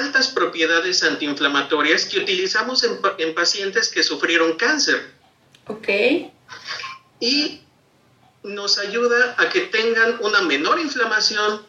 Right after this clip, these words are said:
Speaker 1: a que tengan una menor cantidad de dolor, eh, eh, al momento de ir al baño,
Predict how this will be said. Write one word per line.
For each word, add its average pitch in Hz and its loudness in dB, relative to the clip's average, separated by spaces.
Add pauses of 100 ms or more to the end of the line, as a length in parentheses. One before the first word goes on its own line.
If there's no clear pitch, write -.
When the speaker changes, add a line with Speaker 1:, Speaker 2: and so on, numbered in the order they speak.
(400)
Speaker 1:
a - -2
que 156 0
tengan 190 0
una 190 0
menor 285 2
cantidad 226 2
de 185 0
dolor, 185 2
eh, 147 0
eh, 135 0
al 143 0
momento 165 0
de 160 2
ir 160 2
al 139 0
baño, 175 2